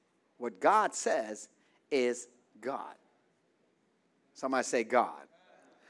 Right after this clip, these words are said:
Look at verse three. And Abram rose up early in the morning and saddled his ass, and took two of his young men with him, and Isaac his what?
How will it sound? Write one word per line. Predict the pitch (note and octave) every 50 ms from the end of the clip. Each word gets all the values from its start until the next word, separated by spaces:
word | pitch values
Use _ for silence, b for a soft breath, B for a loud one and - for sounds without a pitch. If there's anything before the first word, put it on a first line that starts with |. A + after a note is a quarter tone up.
| b b -
Look | F3 F3 E3+
at | D#3+
verse | D3 D3+ C3+ -
three. | - C#3 C3 A2+ G2+ E2+ - _ _ _ _ B B B B B B B B
And | B2+ B2+
Abram | D#3+ F#3+ G#3 G#3 G3 F3+
rose | F#3 G3 F#3+ D#3 F3+
up | F3+ F3+ D#3+
early | E3+ F3+ F#3 F3+ F3 F3
in | F3
the | F3
morning | E3+ E3+ E3+ E3 D3+ C3 A2 F2+ F#2 - - _ _ _ _ _ b b b b b b A2+
and | G#2
saddled | - - D3+ F3+ F#3+ F#3+ F#3
his | F#3 E3
ass, | D#3+ D3 C#3 C#3 C#3 - - - - - - _ _ _ _ b b b b b
and | A#2 A#2 -
took | - D#3+ C#3 - -
two | - A3 A3
of | G3+ F3
his | F3+ D#3 C3+
young | D#3+ E3+ E3+ E3
men | E3+ E3+ E3 D#3+
with | E3 E3 E3 -
him, | C3 B2+
and | C3 B2+ C3 -
Isaac | D#3 E3 E3 D#3+ D#3 D#3+ -
his | D#3 D#3 C3 C3
what? | D3+ E3 F3+ F#3 - -